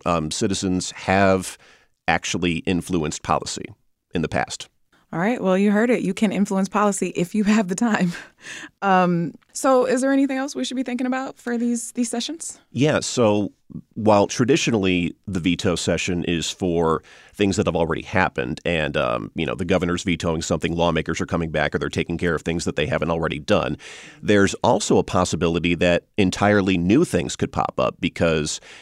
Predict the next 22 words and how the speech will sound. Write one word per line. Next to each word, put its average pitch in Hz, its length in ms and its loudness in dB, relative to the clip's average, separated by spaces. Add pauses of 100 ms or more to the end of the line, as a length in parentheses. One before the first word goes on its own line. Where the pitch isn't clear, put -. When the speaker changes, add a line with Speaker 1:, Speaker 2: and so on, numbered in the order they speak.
(140)
Speaker 1:
they 107 420 2
don't 101 520 2 (120)
have 92 500 0
to 85 580 0 (380)
introduce 90 460 0
things 87 260 0 (120)
only 90 280 4
during 82 220 0
the 73 80 -6
spring 80 260 -4
session. - 320 -4
Now, 80 140 2
the 80 80 -2
rules 101 320 2
have - 140 -10
changed 180 440 -2
a 92 40 -2
little 76 200 -2
bit 76 160 -2
in 76 120 -4
veto 76 280 -2
session, 71 440 -4